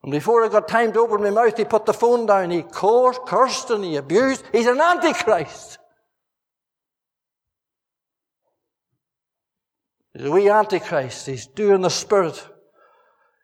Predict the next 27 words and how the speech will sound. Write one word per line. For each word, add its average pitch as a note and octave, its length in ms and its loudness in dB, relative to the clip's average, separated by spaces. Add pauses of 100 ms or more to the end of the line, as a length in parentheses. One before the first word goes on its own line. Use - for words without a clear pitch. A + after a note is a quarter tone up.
He's A#2+ 140 -12
doing G3 260 4
the F3+ 80 -2
spirit F3 440 0
of D#3+ 100 -2
antichrist. D#3+ 960 -4 (2500)
Antichrist, A3 800 0
antichrist A3 800 -2
means G3 340 0
not F#3+ 200 4
only F#3+ 320 2
antichristos, E3 1120 0
not D#3 200 0
only E3 300 -4
means D#3 360 -4
to D#3+ 140 -6
be D3+ 160 -2
against, D#3 500 0
but E3+ 140 -2
it D#3+ 100 -14
means F3+ 320 -2
to F3 160 -4
imitate F3 560 -4
and E3 140 -8
to D#3+ 60 -6
be E3 120 -4
like. F3 300 0